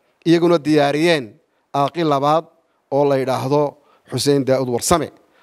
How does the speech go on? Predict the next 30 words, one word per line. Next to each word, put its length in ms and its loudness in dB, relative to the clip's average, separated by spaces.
markaan 360 0
aragnay 560 0
inay 120 2
laga 240 0
maarmaan 460 0
tahay 300 -4
in 160 4
la 120 4
ilaaliyo 600 0
magaca 360 0
Batul 280 0
Jeclo 380 0
iyo 160 4
wax 120 2
wada 200 -4
walaashahooda, 640 -2
markaan 340 2
aragnay 540 0
in 100 -2
xaaladda 400 0
dhaqaale 460 0
ee 120 -2
dadkeennu 560 0
hadda 260 -4
uu 80 -2
ku 140 -6
sugan 280 2
yahay 360 -2
iyo 200 4
magaha 520 0